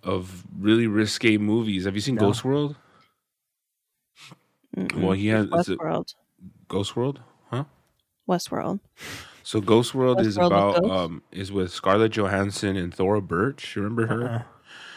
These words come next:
Speaker 1: So
Speaker 3: Thora
Speaker 1: they're like
Speaker 3: Birch, wasn't she from Hocus Pocus?
Speaker 1: I can't remember. Yeah, you're right. Good memory. Little
Speaker 2: Hmm.
Speaker 1: girl. Damn. Okay.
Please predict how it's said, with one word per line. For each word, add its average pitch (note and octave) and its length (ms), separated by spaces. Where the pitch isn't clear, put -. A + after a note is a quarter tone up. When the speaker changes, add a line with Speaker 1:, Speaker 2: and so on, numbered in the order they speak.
Speaker 1:
So F#2 320
Speaker 3:
Thora B3 320
Speaker 1:
they're - 80
like G#3+ 100
Speaker 3:
Birch, A3+ 280
wasn't B3+ 200
she B3+ 200
from A#3 180
Hocus A3 320
Pocus? A#3+ 640
Speaker 1:
I F2+ 220
can't A2+ 200
remember. F2+ 580
Yeah, B2 240
you're G#2 160
right. A#2+ 220
Good G2+ 100
memory. F2+ 400
Little E3+ 360
Speaker 2:
Hmm. A2 60
Speaker 1:
girl. G2 280
Damn. F#2+ 540
Okay. G#2+ 360